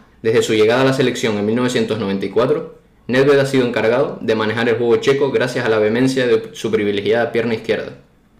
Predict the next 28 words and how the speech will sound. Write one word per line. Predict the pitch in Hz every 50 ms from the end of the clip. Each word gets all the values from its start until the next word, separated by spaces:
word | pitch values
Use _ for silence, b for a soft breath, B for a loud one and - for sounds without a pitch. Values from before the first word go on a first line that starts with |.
| _ -
Aquel | 107 104 - 139 139 143
desgarbado | 147 147 147 135 131 127 123 123
chaval | 113 - 123 107 107 101 95 - B B B B B B
que | B -
caminaba | - 110 104 104 104 110 117 123
despistado | 127 131 131 135 123 - - 117 107 104
de | 101
los | 101 104
alrededores | 104 98 98 104 101 104 110 113 110 98
del | 104 98 101
estadio | 101 - - 117 113 110
de | 104 101
Wembley | 104 113 117 110 104 101 98 98 98 - - - - _
en | - 101
las | 104 107
horas | 123 123 135 135 135
previas | 131 123 113 110 104 101
a | 107
la | 104
final | - 107 107 113 117 107
de | 104 101
la | 101 104
Euro | 110 113 113 110
noventa | 104 104 101 101 98 98
y | 95
seis | 95 - 120 113 107
ante | 107 98 95
Alemania, | 98 95 95 101 110 127 151 165 180 -